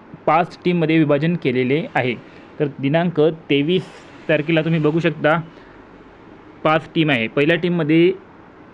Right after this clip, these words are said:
ज्यांचा सीरियल नंबर एक ते एकावन्न आहे ते राहणार आहे. दुसऱ्या टीममध्ये बावन्न ते एकशे दहा राहणार आहे. तिसऱ्या टीममध्ये एकशे तीन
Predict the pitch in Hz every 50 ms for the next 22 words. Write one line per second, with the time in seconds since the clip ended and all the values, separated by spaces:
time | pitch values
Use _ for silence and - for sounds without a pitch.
0 | - 139 123 143 143 151 143 143 - 175 175 180 170 - 185 - 165 151 147 156
1 | 170 170 180 175 170 165 147 151 156 - - - - - - - - - - -
2 | - - - - - - - - - - 160 180 175 - - 180 175 160 151 -
3 | - 170 170 170 165 156 165 156 160 165 151 151 151 151 151 151 151 139 135 151
4 | 147 143 143 - - 165 175 170 180 165 175 165 170 160 147 156 160 175 170 147
5 | 135 135 135 147 160 165 175 165 170 160 151 - - 170 156 156 160 156 143 139
6 | 143 139 135 147 143 147 135 160 165 156 165 156 156 156 147 151 151 147 - 160
7 | 165 165 165 160